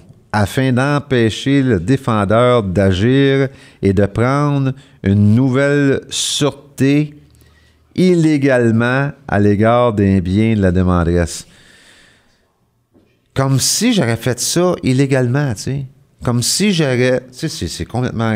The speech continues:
n'importe quoi, là. J'ai pas fait ça de façon illégale. C'est le contraire, j'ai suivi la procédure légale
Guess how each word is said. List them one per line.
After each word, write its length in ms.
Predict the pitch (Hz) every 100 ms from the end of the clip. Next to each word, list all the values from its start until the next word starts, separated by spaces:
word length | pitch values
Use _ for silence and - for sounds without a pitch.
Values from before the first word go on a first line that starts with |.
| 101
n'importe 340 | 92 87 -
quoi, 260 | - 151 120
là. 180 | 82 80 - _ _ _ _ _ _ _ _ _ _ _ _ _ _ _ _ _ -
J'ai 220 | 92 120
pas 440 | 123 170 240 233 87
fait 260 | - 113 -
ça 440 | - 131 131 120 -
de 140 | 90
façon 380 | 90 92 - 101
illégale. 680 | 90 87 87 90 92 78 - 85 _ _ _ _ _ _ _ _
C'est 140 | -
le 80 | 87
contraire, 560 | 110 98 120 135 104 87
j'ai 160 | 92
suivi 480 | - - 113 113 165
la 160 | 123 87
procédure 680 | 113 123 - 101 117 135
légale 800 | 110 104 135 101 120 131 117 101